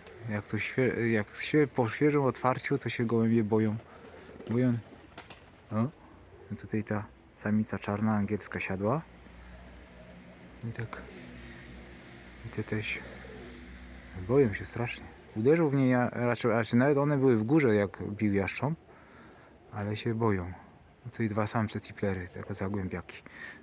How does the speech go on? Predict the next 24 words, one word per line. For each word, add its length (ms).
Zaraz 240
je 60
pokażę 400
na 140
dachu. 400
Niech 220
jeszcze 260
się 140
pozlatują. 640
Może 400
tamta 280
samica. 540
Zrobię 260
pauzę. 680
O, 120
wyleciał 420
ten. 240
U, 140
jaki 260
wystraszony. 520
Wyleciał 460
ten 260
z 480
drewutni. 440